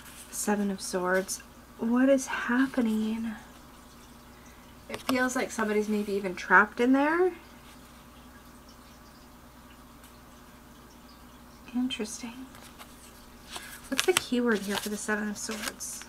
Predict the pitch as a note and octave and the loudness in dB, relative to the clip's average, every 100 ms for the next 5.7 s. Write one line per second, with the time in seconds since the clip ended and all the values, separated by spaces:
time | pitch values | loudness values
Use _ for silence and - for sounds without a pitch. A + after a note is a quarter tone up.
0 | - A#3+ A#3+ A#3+ G#3 E3+ - - C#3+ C3 | -10 -4 2 2 2 2 -2 -4 -2 -2
1 | A#2 - - - - - - - - - | -2 -12 -14 -14 -12 -12 -14 -18 -20 -20
2 | - - - - - - - - - - | -20 -20 -20 -20 -20 -20 -20 -20 -20 -20
3 | - - - A3 - A#3 A3+ B3+ C#4 A3 | -20 -20 -12 -6 6 6 8 8 6 6
4 | G#3+ G#3 G#3+ A3+ G#3+ G#3 G#3 G#3 G#3 G3 | 2 2 2 6 8 10 8 2 0 2
5 | G3 F#3 F3+ F3 E3+ F3+ | 2 2 0 0 -2 -2